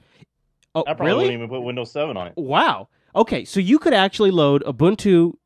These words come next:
Speaker 1: twelve oh four or even better, Ubuntu thirteen oh four on that machine. You would have an absolutely modern operating system that has a fully touchscreen capable interface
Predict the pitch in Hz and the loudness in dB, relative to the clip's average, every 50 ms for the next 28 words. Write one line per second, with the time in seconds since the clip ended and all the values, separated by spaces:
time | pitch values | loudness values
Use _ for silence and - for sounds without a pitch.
0 | _ _ - - 156 160 185 190 220 190 - 147 131 123 123 127 139 139 151 135 | _ _ -4 2 2 4 4 4 2 2 2 2 2 2 4 2 2 0 0 -2
1 | 135 123 127 113 - - - 127 139 139 - 131 123 - - 175 185 - 190 160 | -2 -2 -2 -4 -4 -6 -4 -2 -2 -2 -2 -4 -6 -4 -2 -4 -2 0 0 0
2 | 123 113 107 - - 104 101 101 113 - _ - 123 147 180 190 160 156 - 165 | 0 0 -2 -4 -6 -8 -8 -10 -14 -16 _ -4 -2 -2 0 0 0 0 0 -2
3 | 165 - - 131 110 104 113 - _ _ _ _ 139 147 143 143 139 131 131 123 | -4 -2 -2 -2 -2 -2 -4 -6 _ _ _ _ -4 -2 -2 0 0 -2 -2 -2
4 | - _ _ - - 127 123 - 131 170 196 - - 202 185 180 170 165 147 139 | -6 _ _ -10 -8 -8 -6 -2 -2 -2 -2 -2 0 2 2 4 4 4 4 4
5 | 131 127 127 147 175 208 208 170 160 165 165 180 165 143 131 123 - 131 117 - | 4 4 4 4 4 2 2 0 0 -2 -2 0 0 0 -2 -2 -4 -8 -8 -8
6 | 123 113 113 - _ _ _ _ 147 160 170 165 139 160 147 - - 175 180 196 | -8 -8 -8 -10 _ _ _ _ -2 0 0 0 0 -2 -6 -4 -2 2 4 4
7 | 202 226 220 - _ _ - - 165 180 - - - 190 185 180 185 - 170 160 | 4 4 2 -4 _ _ -4 0 0 0 0 -2 -2 0 0 0 0 0 0 -2
8 | 151 - 160 147 147 139 135 139 - - 170 190 180 139 - - - - - - | -2 -2 -2 -2 -2 -2 -2 -2 -2 -2 0 0 0 0 -2 -8 -14 -14 -18 -20
9 | - | -20